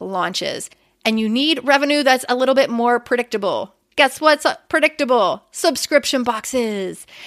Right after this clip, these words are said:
And finally, number five, you have an existing audience or follower base, and they look to you for a recommendation. Send them your favorite things in a subscription box business.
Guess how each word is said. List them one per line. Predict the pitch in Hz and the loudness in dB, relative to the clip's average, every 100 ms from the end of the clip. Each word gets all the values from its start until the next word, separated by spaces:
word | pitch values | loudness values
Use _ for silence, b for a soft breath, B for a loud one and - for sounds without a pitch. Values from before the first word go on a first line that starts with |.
| 302 - | -14 0
And | 262 269 269 262 | 4 4 4 2
finally, | - 233 226 220 | 0 -2 0 -4
number | 208 | -4
five, | 196 202 196 208 | -4 -2 -2 -2
you | 220 | -6
have | 233 240 233 | -6 -4 -4
an | |
existing | 226 190 226 - 254 254 277 - | -4 -4 -6 -4 -4 -4 -6 -2
audience | 202 240 370 - B B B | 0 0 -2 -6 B B B
or | - 269 254 269 294 - | -2 4 4 4 0 -6
follower | - 262 240 226 220 | 4 6 6 2 0
base, | 220 254 359 - - B B B | 0 0 -2 -8 -12 B B B
and | 233 | 4
they | 240 | 4
look | 233 226 - | 4 0 -4
to | 202 | -8
you | 185 185 185 - | -2 0 0 -4
for | - 208 | -4 0
a | |
recommendation. | 185 190 202 196 190 - 175 170 170 - _ | 0 0 -2 0 0 0 -2 -4 -8 -12 _
Send | - - - 202 208 | -14 -2 2 2 2
them | 196 196 - | 0 -2 -2
your | 208 196 | -2 -2
favorite | 196 226 196 214 | 0 0 2 0
things | - 277 269 277 269 - | 4 4 4 0 -2 -8
in | - 254 247 - | -2 0 0 2
a | 226 214 - | 2 2 -2
subscription | - 208 196 - 175 - 185 - | -6 -6 -6 -6 -6 -6 -8 -2
box | 196 - - | 0 -2 -8
business. | 202 185 202 175 | -6 -6 -8 -12